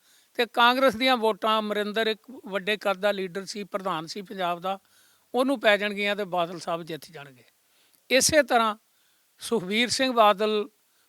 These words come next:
ਵਾਲੀ ਸੀਟ ਜਿਹੜੀ ਸੀ ਜਲਾਲਾਬਾਦ, ਉੱਥੇ ਬਿੱਟੂ ਜਿਹੜਾ ਐਮ ਪੀ ਆ, ਉਸ ਸਰਦਾਰ ਬੇਅੰਤ ਸਿੰਘ ਹੋਣਾ ਦਾ ਪੋਤਰਾ ਆ,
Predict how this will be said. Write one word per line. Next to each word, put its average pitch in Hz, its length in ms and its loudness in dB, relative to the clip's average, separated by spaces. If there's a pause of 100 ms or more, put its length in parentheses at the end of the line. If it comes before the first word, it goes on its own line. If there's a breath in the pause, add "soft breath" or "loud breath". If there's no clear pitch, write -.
(100)
ਵਾਲੀ 214 260 4
ਸੀਟ 202 380 -4
ਜਿਹੜੀ 202 260 0
ਸੀ 165 260 -8 (180)
ਜਲਾਲਾਬਾਦ, 185 760 2 (760)
ਉੱਥੇ 254 320 4
ਬਿੱਟੂ 220 420 -4
ਜਿਹੜਾ 233 580 6 (360)
ਐਮ 214 260 -2
ਪੀ 233 160 0
ਆ, 190 160 4
ਉਸ 226 460 -12
ਸਰਦਾਰ 196 460 -2
ਬੇਅੰਤ 185 260 -6
ਸਿੰਘ 214 200 -8
ਹੋਣਾ 185 200 -6
ਦਾ 196 120 -2
ਪੋਤਰਾ 185 600 -2
ਆ, 165 60 -14